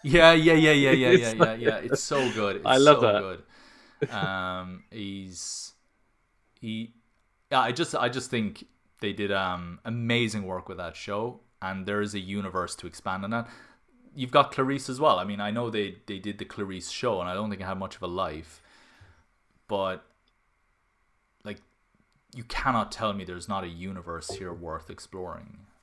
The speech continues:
Speaker 1: on television.
Speaker 2: Mm.
Speaker 1: You know, so
Speaker 2: Nice. Okay, I think, I think that's, I mean, the amount of, uh, history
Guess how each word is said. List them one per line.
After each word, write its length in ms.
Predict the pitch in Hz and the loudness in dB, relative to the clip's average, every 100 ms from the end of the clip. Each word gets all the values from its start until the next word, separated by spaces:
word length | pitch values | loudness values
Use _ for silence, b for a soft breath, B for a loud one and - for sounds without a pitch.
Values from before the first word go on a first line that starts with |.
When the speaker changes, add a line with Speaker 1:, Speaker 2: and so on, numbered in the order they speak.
| - | -20
Speaker 1:
on 120 | 82 | -18
television. 600 | - 95 78 76 69 113 _ _ - | -14 -14 -14 -18 -20 -20 _ _ -8
Speaker 2:
Mm. 220 | 113 98 - | -8 -8 -14
Speaker 1:
You 60 | 78 | -20
know, 140 | 80 80 | -20 -20
so 340 | - - 90 85 _ _ _ _ _ _ _ _ _ _ - | -18 -16 -16 -16 _ _ _ _ _ _ _ _ _ _ -2
Speaker 2:
Nice. 480 | 113 107 - - - _ _ 131 | 0 0 -4 -16 -20 _ _ -2
Okay, 280 | 127 127 | 6 6
I 100 | 107 | 6
think, 260 | 117 147 131 - | 4 2 2 -2
I 80 | |
think 200 | 113 143 104 | -2 0 0
that's, 360 | 107 - - - b b b b b b - | -2 -4 -8 -14 b b b b b b 2
I 80 | 127 | 6
mean, 320 | 139 131 113 | 8 6 6
the 120 | 135 | 6
amount 340 | 135 156 170 - | 8 8 8 6
of, 480 | 123 107 - - _ _ _ _ | 4 4 -8 -20 _ _ _ _
uh, 1160 | 110 110 107 110 110 113 104 - - - - - 50 - 50 50 50 _ _ _ _ _ _ _ | 0 2 2 0 -2 -4 -4 -6 -8 -10 -14 -18 -20 -20 -20 -20 _ _ _ _ _ _ _ _
history 720 | - 151 - - 113 101 92 | -2 -2 0 2 4 2 -2